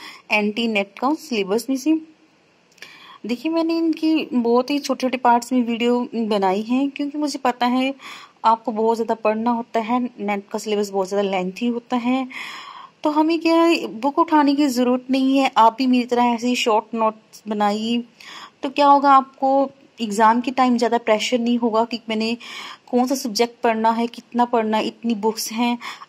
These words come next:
आप मेरी तरह ऐसे, ऐसे shorts notes बनाइए। मैंने भी ऐसे ही बनाया था और ऐसे ही मैंने अपना net और जीआरएफ़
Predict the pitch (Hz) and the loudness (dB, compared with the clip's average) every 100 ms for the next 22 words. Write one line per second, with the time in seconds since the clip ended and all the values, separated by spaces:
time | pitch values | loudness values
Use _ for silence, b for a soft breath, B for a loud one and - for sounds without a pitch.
0 | - 262 269 277 285 285 269 269 269 240 | 4 4 4 -2 0 0 0 -2 -2 0
1 | 240 - 240 220 233 - 226 226 220 220 | 0 0 -2 0 0 -4 -2 0 0 0
2 | 233 233 - 208 196 220 240 262 247 247 | -2 -4 -8 -6 -4 -6 -4 -4 -4 -8
3 | 233 240 240 247 - 214 208 247 233 226 | -4 -4 -2 -4 -2 -6 -4 -4 -2 -2
4 | 240 240 214 214 220 226 202 202 208 | -4 -2 -4 -4 -4 -4 0 0 0